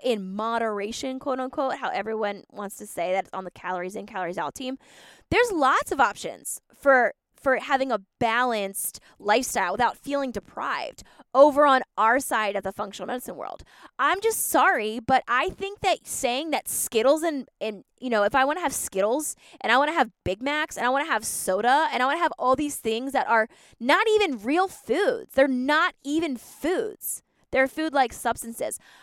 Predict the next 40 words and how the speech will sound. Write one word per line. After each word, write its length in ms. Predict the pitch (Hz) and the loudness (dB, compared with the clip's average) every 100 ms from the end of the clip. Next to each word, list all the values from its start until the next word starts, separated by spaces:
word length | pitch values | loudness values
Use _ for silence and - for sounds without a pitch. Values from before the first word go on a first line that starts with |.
| - _ | -20 _
I'm 260 | 240 302 392 | 0 2 2
sorry, 420 | - 311 311 320 - _ | 2 4 4 2 -2 _
I 300 | 233 269 349 | 2 4 2
think 420 | 392 403 403 403 - | 0 -4 -4 -6 -12
y'all 280 | - 196 254 | -6 6 8
are 100 | 269 | 8
full 160 | 262 240 | 6 -2
of 80 | 220 | 0
shit. 320 | 294 185 - _ _ _ - | 0 0 0 _ _ _ -4
And 180 | 269 285 - | -2 -2 -2
I 240 | 262 392 508 | 0 0 -2
think 520 | - 247 233 247 - - _ | -2 -2 -2 -4 -10 -18 _
y'all 180 | - 269 | 4 6
are 80 | 320 | 8
making 220 | 311 302 | 6 2
excuses 500 | 247 - 277 359 349 | -2 -2 -4 -4 -4
for 100 | 277 | -6
yourself 540 | 220 - 190 185 220 - _ _ | -4 -2 0 0 -2 -8 _ _
to 80 | - | -6
have 260 | 294 285 294 | 2 4 6
an 120 | 262 | 4
unhealthy 460 | - 269 311 269 254 | 2 -2 0 -2 -2
lifestyle 680 | 247 359 - 285 247 233 226 | -2 -2 -2 0 4 4 4
and 180 | - 262 | 0 -6
feel 360 | - 302 320 294 | -4 0 2 2
okay 420 | 208 233 - 320 | 0 -2 -4 -2
about 260 | 302 233 208 | 0 2 2
it 60 | 202 | 2
on 160 | 196 | -2
the 140 | 190 220 | -4 -4
inside. 560 | 254 226 87 50 - - _ _ _ - | -4 -4 -8 -10 -16 -20 _ _ _ -2
Like, 160 | 247 - | 0 2
if 160 | 302 247 | 0 0
you 160 | 277 | 0
wanna 300 | 381 508 381 | 0 0 0
live 280 | 226 226 277 | 4 6 6
that 200 | 285 233 | 4 0
lifestyle, 420 | 233 277 359 359 | 0 0 -2 -4
fine. 720 | 381 - - 349 220 101 98 | -6 -8 -6 -4 -6 -10 -16
Like, 280 | - 233 247 | -6 -4 -4